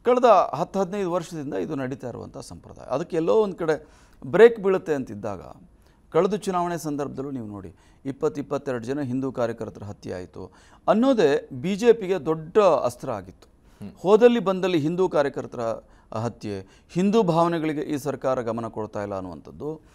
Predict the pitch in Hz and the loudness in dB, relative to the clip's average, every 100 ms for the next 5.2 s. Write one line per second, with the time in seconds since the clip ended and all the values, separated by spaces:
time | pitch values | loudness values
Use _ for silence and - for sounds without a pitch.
0 | - _ - 131 131 131 127 117 113 107 | -20 _ -4 4 4 4 0 0 -2 -4
1 | 113 147 165 233 240 220 214 208 - 139 | -2 -2 2 2 4 4 6 4 2 -6
2 | 98 - _ _ _ 123 160 165 170 143 | -8 -12 _ _ _ -4 -2 -2 -4 -6
3 | 123 127 104 120 117 110 117 113 113 117 | -10 -10 -10 -10 -10 -10 -8 -8 -6 -6
4 | 113 - 107 107 104 101 101 98 92 87 | -8 -8 -10 -8 -8 -10 -10 -14 -14 -16
5 | 69 67 | -18 -18